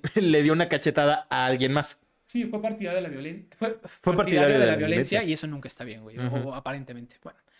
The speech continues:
Speaker 2: pero, eh, concluyendo con ese tema, yo también creo fervientemente que fue una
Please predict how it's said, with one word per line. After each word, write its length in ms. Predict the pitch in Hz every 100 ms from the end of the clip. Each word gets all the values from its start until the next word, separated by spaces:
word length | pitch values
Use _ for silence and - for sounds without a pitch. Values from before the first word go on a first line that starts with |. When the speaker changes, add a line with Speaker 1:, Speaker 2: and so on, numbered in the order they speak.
| _ -
Speaker 2:
pero, 360 | 240 240 - - _ _ -
eh, 180 | 160
concluyendo 420 | 160 180 185 190 185
con 100 | 165
ese 120 | 156
tema, 300 | 143 190 -
yo 160 | 156 151
también 240 | 156 147
creo 240 | 151 160 170
fervientemente 720 | 165 143 147 147 151 143 165
que 120 | 131
fue 180 | - 143
una 640 | 139 139 135 127 120 127